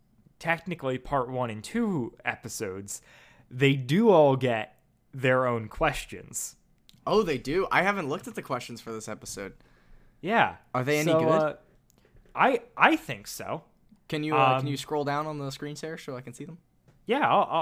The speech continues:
Speaker 1: I'll, well, I'll just, I can just read 'em to you, too.
Speaker 2: Oh, that, that works, too.
Speaker 1: Um, so, uh, should Sam have told Lucy how he got their bikes back?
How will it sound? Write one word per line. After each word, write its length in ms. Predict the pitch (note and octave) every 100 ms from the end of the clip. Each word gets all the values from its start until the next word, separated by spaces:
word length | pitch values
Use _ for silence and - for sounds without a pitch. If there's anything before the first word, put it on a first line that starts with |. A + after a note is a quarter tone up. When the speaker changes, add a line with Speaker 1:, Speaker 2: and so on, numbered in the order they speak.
| -
Speaker 1:
I'll, 60 | F#3+
well, 140 | A#3+
I'll 180 | A3+ A#3+
just, 180 | B3+ F#3+
I 120 | F3+
can 100 | G#3+
just 160 | F#3+ B2+
read 200 | A#2+ B3
'em 80 | F#3+
to 120 | F#2+
you, 120 | F#3+
too. 240 | - F#3+ G#2
Speaker 2:
Oh, 180 | E3 C#3+
that, 140 | D3+ D3
that 120 | D3+
works, 160 | C3+ -
too. 140 | - - _ _
Speaker 1:
Um, 520 | D#3 D3+ C#3+ C#3+ C#3+ - - _ _ _ _ _
so, 480 | - - F#3 E3+ D#3+ - _ _ _ _ _ _ _ _ -
uh, 340 | D3 D3 D3+ D#3 - _ _ _ _ -
should 400 | - - A3+ G3+
Sam 580 | - G#3 G#3 B3 C#4+ A#3+ -
have 240 | A3 -
told 640 | - - F#3+ F#3 F#3 F3 E3+ _ _ _ _ _
Lucy 640 | D3+ E3 E3 - A#2 G2+ - _ _
how 220 | - C#3
he 220 | C3+ E3
got 460 | C#3 C3 C#3 C#3 C3+
their 140 | C3+
bikes 380 | B2 A#2 G#2+ -
back? 440 | - F2 - -